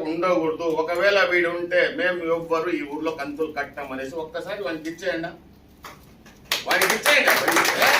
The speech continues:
వాడు ఎందుకు మా పైన రాజ్యం మళ్ళీ వెళ్తాడు? మనం ఏం చేస్తాము? సార్, సార్, సార్, నమస్తే సార్, సార్ రండి సార్, బిర్యానీ తింటారు రండి సార్, ఏమిరా బిర్యానీ, సత్రియేగా,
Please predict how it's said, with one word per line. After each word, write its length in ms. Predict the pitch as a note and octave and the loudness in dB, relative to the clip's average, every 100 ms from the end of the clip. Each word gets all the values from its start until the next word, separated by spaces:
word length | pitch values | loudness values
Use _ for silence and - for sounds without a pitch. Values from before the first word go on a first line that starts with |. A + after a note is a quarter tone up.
| - - - - - - - - - - - | 2 2 2 2 0 0 0 0 0 0 2
వాడు 220 | - A#3 A3 A3+ | 4 4 4 2
ఎందుకు 200 | B3+ B3 | 2 2
మా 80 | A3+ A3+ | 2 4
పైన 160 | A#3 G#3 | 2 2
రాజ్యం 280 | F3+ F3 E3 C#3 | 0 0 -4 -4
మళ్ళీ 160 | B2 C3 | -6 -6
వెళ్తాడు? 420 | B2+ - - A#2+ E3+ G3+ G3+ - - - - - - - - - - - - - | -8 -10 -14 -10 -6 -4 -6 -16 -20 -20 -20 -16 -16 -16 -20 -20 -20 -18 -18 -6
మనం 160 | F3+ G3+ A3 | -2 0 2
ఏం 80 | G#3+ | 2
చేస్తాము? 440 | G3+ F#3+ F3+ E3+ E3 E3+ - - | 0 -2 -2 -2 -4 -4 -10 -4
సార్, 200 | E3+ F3 E3 | 0 0 4
సార్, 180 | F#3+ E3+ F#3 | 4 4 2
సార్, 180 | G3 D#3 - D3 | 2 2 -2 -4
నమస్తే 400 | F3 G#3+ - - C3+ | 4 4 4 0 2
సార్, 220 | D3 F#3 - - - | 0 0 -4 -16 -12
సార్ 280 | C#3 D#3 C#3+ A2+ A2+ C#3 | -6 -4 -4 -6 -4 -2
రండి 240 | E3 F#3+ C3 | 2 2 2
సార్, 160 | A#2+ A#2+ C#3 | -2 -4 -2
బిర్యానీ 280 | E3+ D#3 C3 | 0 0 -2
తింటారు 380 | A2 G2+ G#2 G2+ G#2+ | -8 -14 -16 -12 -10
రండి 260 | A#2+ A#2 - | -10 -10 -12
సార్, 180 | - - - | -16 -14 -8
ఏమిరా 320 | C#3+ C#3+ C3 A2+ G#2 | -6 -6 -6 -6 -8
బిర్యానీ, 420 | - - - - - - | -12 -12 -12 -14 -18 -14
సత్రియేగా, 560 | - - - - - | -14 -14 -16 -16 -18